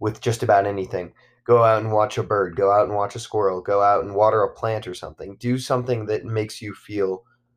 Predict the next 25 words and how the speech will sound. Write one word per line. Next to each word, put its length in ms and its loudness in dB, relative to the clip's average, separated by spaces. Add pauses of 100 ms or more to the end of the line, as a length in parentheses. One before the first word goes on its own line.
(140)
more 400 2
normal. 500 -2 (2250)
Uh, 500 6 (300)
it's 280 2
also 440 4
important 480 0
right 220 2
now, 260 2
obviously, 520 -2
I'm 220 -2
a 40 -2
news 280 -4
show, 400 0 (720)
and 540 -6 (120)
so 240 2
this 200 -4
is 60 -6
gonna 160 -2
sound 300 -2
a 40 2
little 260 4
weird, 280 2
a 60 4
little 220 2
hypocritical, 800 -2